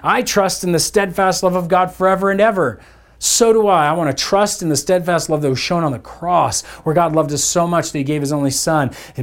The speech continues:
that he would bear our sins, right? That's love. "And I will thank you forever because you have done it." Done what? Brought about justice. You've done it.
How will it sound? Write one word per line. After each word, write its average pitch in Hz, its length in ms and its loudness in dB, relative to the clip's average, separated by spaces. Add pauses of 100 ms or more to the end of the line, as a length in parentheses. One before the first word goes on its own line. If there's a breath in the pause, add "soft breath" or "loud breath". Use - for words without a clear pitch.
(240)
that 143 240 0
he 151 140 -2
would 120 280 -4
bear 180 300 4
our 147 120 2
sins, 135 460 -2
right? 151 260 0
That's 170 360 -2
love. 165 480 2 (180 loud breath)
"And 151 140 0
I 226 100 2
will 208 160 4
thank 226 400 -2
you 196 120 -2
forever 156 520 0 (140)
because 165 440 -2
you 247 180 2
have 165 340 -4
done 202 420 2
it." - 420 0
Done 151 340 -4
what? 165 380 0 (260)
Brought 127 180 -4
about 120 240 -4
justice. - 560 -10 (480 loud breath)
You've 135 240 -6
done 208 260 2
it. 117 180 -6